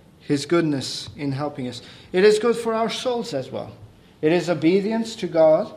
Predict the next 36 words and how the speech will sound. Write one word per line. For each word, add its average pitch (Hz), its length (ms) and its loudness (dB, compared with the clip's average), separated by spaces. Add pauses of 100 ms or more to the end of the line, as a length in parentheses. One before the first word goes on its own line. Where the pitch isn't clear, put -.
(280)
but 190 120 2
we 220 180 4
owe 226 160 6
it 214 120 2
to 214 140 -2
ourselves 214 520 -2
as 131 160 -8
well. - 260 -14 (180)
As 147 160 -8
I 180 100 -2
said, - 420 -6 (580)
it 180 140 4
is 202 180 4
remembering 180 920 2 (320)
that 160 200 2
God 185 240 6
has 160 220 2
helped 196 300 0
us 151 220 -4
in 147 80 -4
the - 100 -4
past - 360 -2
that 165 100 -2
will 175 200 0
keep 220 360 -4
us 165 180 -4
from 160 220 -4
despondency, 190 880 -4
from, 156 360 -4 (200)
from, 160 280 2
uh, 151 140 0 (260)
from, 156 280 6
uh, 147 280 4 (340)
becoming, 156 760 4
uh, 139 480 4 (1500)
bitter 196 640 4